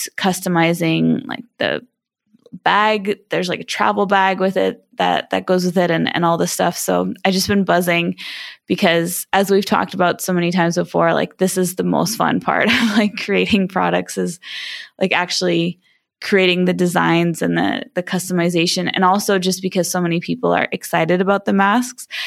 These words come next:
I think they'll be a really fun, like, Christmas gift and just something awesome that people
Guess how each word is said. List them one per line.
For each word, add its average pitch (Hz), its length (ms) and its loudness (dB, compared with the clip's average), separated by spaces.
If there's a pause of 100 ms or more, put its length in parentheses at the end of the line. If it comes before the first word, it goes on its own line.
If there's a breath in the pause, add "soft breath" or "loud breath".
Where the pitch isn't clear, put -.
(280 loud breath)
I 190 80 2
think 180 220 2
they'll 185 140 4
be 170 420 2
a 180 80 2
really 170 300 2
fun, 87 320 0
like, - 160 -4
Christmas 190 440 0
gift 180 600 0 (560 loud breath)
and 175 400 4
just 180 180 -2
something 170 640 0 (100)
awesome 175 380 0
that - 140 -2
people 175 600 0